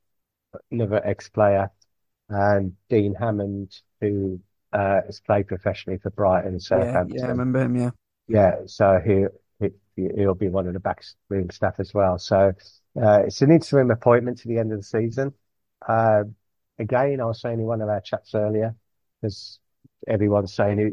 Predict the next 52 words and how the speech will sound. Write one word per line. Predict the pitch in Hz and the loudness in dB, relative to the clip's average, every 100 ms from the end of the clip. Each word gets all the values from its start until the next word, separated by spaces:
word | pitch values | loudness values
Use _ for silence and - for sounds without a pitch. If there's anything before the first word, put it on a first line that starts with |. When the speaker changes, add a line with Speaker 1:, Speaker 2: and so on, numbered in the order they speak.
| 110 | -2
Speaker 1:
who's | 107 | -4
gonna | - 104 | -4 -6
be | 98 | -6
coming | - 104 101 | -4 -4 -2
in | 101 | -4
in | 95 | -6
the | 98 | -6
summer. | - 101 110 107 | -4 -4 -2 -4
I'm | 107 | 0
like, | 104 104 - _ _ _ _ | 2 0 -4 _ _ _ _
"Well, | 127 110 - - | 2 2 2 2
we're | 135 | 4
in | 151 | 4
a | 143 | 4
playoff | 127 110 104 | 4 2 2
place | 113 104 95 | 0 -2 -6
at | |
the | 107 | -4
moment. | 104 113 156 - _ 123 | -2 -2 -6 -10 _ -8
Let's | 117 | -8
just | - 113 - | -10 -10 -2
see | 117 | 0
how | 110 113 | 4 2
these | 110 110 - - _ _ | 2 0 -2 -16 _ _
three | 113 104 | -2 0
guys | 110 107 101 | 0 0 -2
do | - 110 107 | -4 -2 -2
as | 101 | -6
backroom | - 107 - 113 110 104 | -8 -8 -6 -6 -6 -8
staff, | - 113 113 - | -4 0 0 -2
and | 113 107 110 _ _ _ _ _ | -4 -4 -8 _ _ _ _ _
if | 120 117 | -6 -2
we | |
don't | 120 131 120 | 2 2 2
need | 113 - | 0 -4
to | 107 _ _ _ | -10 _ _ _
change | - 117 127 127 | -2 0 0 -2
it | 151 | -6
and | 117 104 | -6 -4
have | 107 | -2
any | 110 107 | -2 -2
upheaval | 104 - 110 110 110 | -4 -4 -4 -4 -4
in | 107 | -6
the | |
summer, | - 120 123 127 | -2 -2 -2 -4
then | 127 123 127 _ _ _ _ _ _ _ | -6 -6 -12 _ _ _ _ _ _ _
just | - - | -20 -10
keep | - 101 104 | -4 -4 -4
it | |
as | 110 117 117 | -6 -6 -6
it | 147 | -6
is." | 160 151 | -6 -8